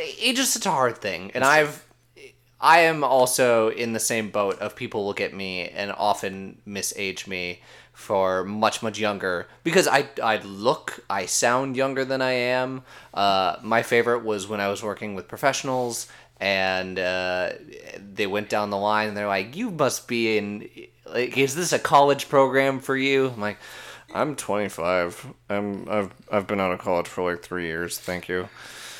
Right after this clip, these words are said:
Speaker 2: Little did you know, Steven's actually an elder god, um, and has been here longer than any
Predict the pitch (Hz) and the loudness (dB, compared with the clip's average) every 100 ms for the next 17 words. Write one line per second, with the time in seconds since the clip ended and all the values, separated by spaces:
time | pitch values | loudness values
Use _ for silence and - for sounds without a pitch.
0 | - - - 147 156 185 170 143 135 127 | -18 -20 -16 -2 2 4 4 4 4 4
1 | - 127 110 107 107 - 92 - 135 143 | 2 0 0 2 2 2 -2 0 -2 0
2 | 90 80 73 73 - - - - 107 98 | 0 -2 -4 -8 -12 -20 -18 -2 2 4
3 | 92 85 82 85 110 135 131 113 104 107 | 4 2 -2 -2 0 2 2 2 2 0
4 | 98 104 104 92 98 | -2 -2 -2 2 4